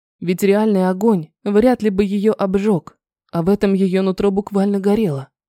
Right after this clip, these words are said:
только вместо боли принося нечто другое, совсем незнакомое и глубокое. Отпустившие шею руки вернулись на место, но от слабости и какой-то странной необходимости ощупать целующего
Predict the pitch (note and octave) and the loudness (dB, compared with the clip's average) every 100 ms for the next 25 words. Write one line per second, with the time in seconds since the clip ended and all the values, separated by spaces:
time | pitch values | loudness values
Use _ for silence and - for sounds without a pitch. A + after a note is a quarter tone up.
0 | _ - A3+ G#3 G3+ A3+ G#3 G#3 G3 B3 | _ -6 -4 -2 0 0 0 -2 -2 0
1 | A3 G3+ G3 G3 G3 A3 G#3+ G#3+ - G#3+ | 0 0 -2 -2 -4 -4 -4 -6 -8 -10
2 | G3+ A#3 G#3 F3 C3+ - F3 G3 G3+ G#3 | -6 -4 -2 -2 -2 -6 -6 -4 -2 -2
3 | F#3+ F#3+ - A#3+ A3 G#3+ - G#3 A3+ B3 | -2 -4 -4 -4 -2 -4 -6 -6 -4 -2
4 | A3+ G#3 - C3+ B2+ _ _ _ _ _ | 0 -2 -4 -14 -16 _ _ _ _ _
5 | _ _ _ _ - D#3+ - F#3 - A#3 | _ _ _ _ -6 -4 -4 -4 -4 -6
6 | - F#3 - G3+ F#3 F3 G#3+ - C#3 - | -2 -4 -2 -4 -2 -2 -4 -6 -12 -10
7 | F#3 G3 G#3 G#3+ A3 A3+ G#3+ A3 D3 - | -2 0 2 2 0 -2 -2 0 -4 -6
8 | C3+ - _ - E3+ F3 - F3 - A3+ | -16 -16 _ -4 -2 -2 -4 -6 -4 -4
9 | B3 C#3+ - D3+ - F#3 G3+ F#3 A3+ G#3+ | -4 -6 -8 -12 -8 -4 -2 0 0 0
10 | F#3+ - F#3 G#3 F#3+ F#3+ F3+ - F#3 G3+ | -2 -4 -4 -2 -2 -2 -4 -4 -4 -2
11 | F#3 - F3 E3+ - G#3 F3 - F3+ A3 | -2 -2 -4 -4 -4 -6 -4 -2 0 0
12 | B3 F3+ - C3+ | -2 -4 -10 -12